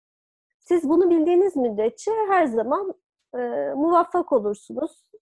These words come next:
Her girdiğiniz ortamda çok çabuk adapte olursunuz ve, e, çok hızlı yol alırsınız." Bu benim gerçekten aklıma kazındı. Çok çok doğru bir şey. Yani artık,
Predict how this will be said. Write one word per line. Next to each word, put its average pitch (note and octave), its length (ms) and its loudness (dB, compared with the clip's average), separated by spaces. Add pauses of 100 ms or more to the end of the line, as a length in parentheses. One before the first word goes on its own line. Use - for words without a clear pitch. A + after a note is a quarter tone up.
(240)
Her C4 180 -2
girdiğiniz B3+ 600 -4
ortamda A3 580 -2
çok A#3+ 200 -4
çabuk B3 260 -8
adapte A#3 440 -4
olursunuz C4 680 -6
ve, A#4 220 -2 (680)
e, A3+ 180 -4
çok G4 280 -2
hızlı F4 240 0
yol D4 220 4
alırsınız." A3 680 -4 (880)
Bu D#4+ 260 2
benim G#4 400 2 (280)
gerçekten F#4+ 480 0
aklıma F4+ 460 -2
kazındı. A#3 580 -2 (600)
Çok F#4 280 -4
çok D4 340 -4
doğru G#3 320 0
bir G#3 60 -12
şey. E4+ 400 -6 (200)
Yani A3 560 -4 (340)
artık, C4+ 440 -2